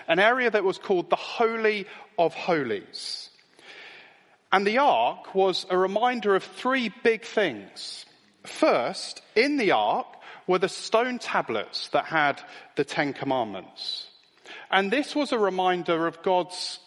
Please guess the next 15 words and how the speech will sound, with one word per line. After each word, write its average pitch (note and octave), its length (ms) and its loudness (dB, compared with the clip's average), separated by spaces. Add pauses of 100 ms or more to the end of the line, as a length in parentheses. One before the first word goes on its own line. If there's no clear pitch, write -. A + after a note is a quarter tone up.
(160)
covenant C3+ 560 -2
or C#3+ 160 2
God's - 400 -2 (100)
promises - 1000 -4 (340)
with C#3+ 120 0
his C3+ 160 -2
people. A2+ 480 -8 (640)
How F3 220 4
he A#3 240 -2
has B3 160 -2
made F#3+ 200 2
a D#3 40 -4
promise E3+ 380 -2
with C#3+ 160 -2
them D#3+ 320 0